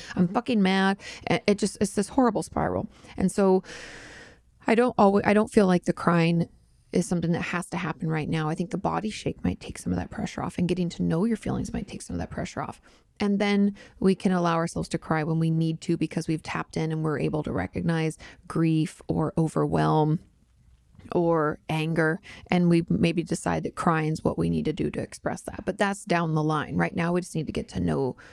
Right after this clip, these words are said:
what we're going through and put a name to it and a bodily experience behind it. Does that make sense? I hope so. I know it's a lot, it's a lot, but I hope it's helpful. Okay, final question. Question number ten says, "How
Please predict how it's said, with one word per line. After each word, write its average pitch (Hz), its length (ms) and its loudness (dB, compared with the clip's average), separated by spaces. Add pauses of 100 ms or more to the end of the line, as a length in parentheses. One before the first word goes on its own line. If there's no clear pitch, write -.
(180)
what 160 200 -4
we're 165 80 -2
going - 340 -4
through - 300 -6
and 113 120 -6
put 170 140 -2
a 170 60 -4
name 135 280 -4
to 120 180 -6
it - 260 -8
and - 320 -6 (420)
a 175 60 -4
bodily 160 500 -4
experience - 580 -8
behind - 380 -10
it. - 100 -20 (280)
Does - 80 -6
that 247 100 -2
make 247 160 -2
sense? - 440 -4 (120)
I 190 60 -2
hope - 240 -6
so. - 240 -12 (500)
I - 60 -4
know 185 120 0
it's - 120 -6
a 160 60 -2
lot, 151 200 -2
it's - 120 -12
a 151 40 -2
lot, - 220 -6
but - 200 -10 (100)
I - 40 -12
hope - 140 -6
it's - 100 -16
helpful. - 320 -10 (1000)
Okay, 170 160 0
final 208 300 0
question. - 400 -2 (340)
Question 190 280 2
number 180 160 2
ten 175 340 -2
says, - 320 -6 (800)
"How 269 400 4